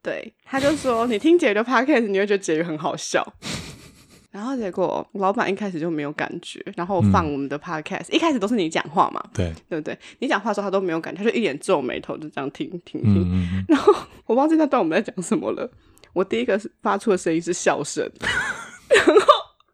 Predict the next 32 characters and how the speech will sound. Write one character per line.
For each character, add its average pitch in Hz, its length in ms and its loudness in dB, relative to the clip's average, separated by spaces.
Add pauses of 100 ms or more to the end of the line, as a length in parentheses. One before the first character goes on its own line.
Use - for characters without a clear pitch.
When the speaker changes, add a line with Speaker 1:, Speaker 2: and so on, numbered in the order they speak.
(140)
Speaker 1:
你 285 140 -8
知 294 60 -8
道， - 140 -4 (760)
Speaker 2:
嗯。 104 260 4 (260)
Speaker 1:
我 208 60 -14
老 208 120 -8
板 214 100 -8
就 202 120 -8 (260)
爆 170 260 0
笑， 180 440 -6 (100)
他 392 160 0
笑 381 380 -2
到 285 160 2
没 185 180 -4
丁 220 240 -6
没 185 160 -2
当 - 260 -2
欸。 117 120 6
Speaker 2:
嗯 107 240 6
哼。 139 280 6 (120)
Speaker 1:
然 311 120 4
后 440 240 4
我 240 140 6
同 254 180 10
事 302 120 2
也 285 80 10
开 311 100 8
始 285 80 6
跟 269 140 0
着 277 80 0
爆 233 360 6
笑。 285 300 4